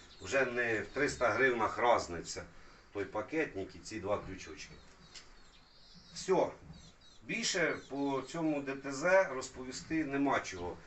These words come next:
Разві що ось в мене є старі ремні, бачите, один ремінь старий остався, їх іде два, більше і менше. Це старий ремінь.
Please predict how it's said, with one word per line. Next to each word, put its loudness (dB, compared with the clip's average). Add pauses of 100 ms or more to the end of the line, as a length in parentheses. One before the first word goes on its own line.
(360)
Разві 6
що 4
ось 0
в -2
мене 8
є 6
старі 8
ремні, 6
бачите, 4
один 2
ремінь 2
старий 4
остався, 2 (280)
їх -4
іде 2
два, 2
більше 0
і 0
менше. -2
Це 2
старий 4
ремінь. 6